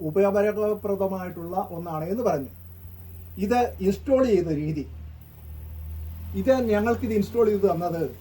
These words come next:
മാവേലിക്കരയുള്ള ആഗ്രോ ബയോ എനർജി ഇൻഡസ്ട്രീസ് എന്ന് പറയുന്ന സ്ഥാപനമാണ്. അവരിവിടെ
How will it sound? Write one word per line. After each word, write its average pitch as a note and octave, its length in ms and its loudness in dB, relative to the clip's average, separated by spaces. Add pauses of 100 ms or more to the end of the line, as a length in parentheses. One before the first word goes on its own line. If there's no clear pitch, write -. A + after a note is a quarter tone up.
(1000)
മാവേലിക്കരയുള്ള G#3+ 760 6 (160)
ആഗ്രോ A3+ 260 2 (120)
ബയോ G3 260 4
എനർജി F3+ 320 -6
ഇൻഡസ്ട്രീസ് G3 400 -4
എന്ന് F#3+ 100 -6
പറയുന്ന E3 200 -10
സ്ഥാപനമാണ്. F3 520 -2 (920)
അവരിവിടെ G#3+ 340 4